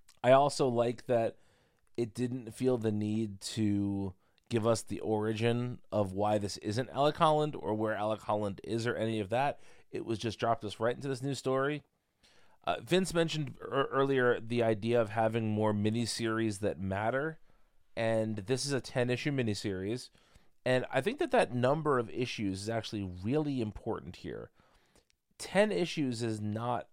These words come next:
a typical miniseries length, and so to me that means that either Ram V went to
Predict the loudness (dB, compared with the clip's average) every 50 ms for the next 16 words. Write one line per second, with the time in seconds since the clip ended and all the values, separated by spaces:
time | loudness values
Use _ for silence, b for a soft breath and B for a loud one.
0 | _ _ -12 -12 -12 -12 -10 -10 -8 -6 -6 -10 -8 -6 -4 -4 -4 -4 -4 -4
1 | -4 -4 -6 -8 -8 -8 -8 -6 -6 -8 -8 -10 -10 -10 -10 -10 -10 -12 -14 -18
2 | -20 -20 -20 _ _ _ _ _ _ _ _ _ -2 -2 -2 0 -2 -2 -2 -2
3 | -2 -2 -2 0 0 0 0 0 2 4 4 2 2 0 -2 -2 -2 -2 -2 -2
4 | -4 -6 -2 0 0 2 2 0 -2 -4 -6 _ _ _ _ _ _ _ _ _
5 | _ -2 2 4 4 4 4 4 4 2 2 2 0 -2 -6 -10 -18 -20 _ _
6 | _ _ _ _ _ _ _ -20 -20 -20 -20 _ -14 -4 0 4 6 6 6 4
7 | 2 -2 -4 -2 -2 -2 0 0 -2 -2 -4 -2 -2 -2 -2 -2 -4 -8 _ -12
8 | -12 -4 0 2 2 4 2 2 0 -2 -4 -6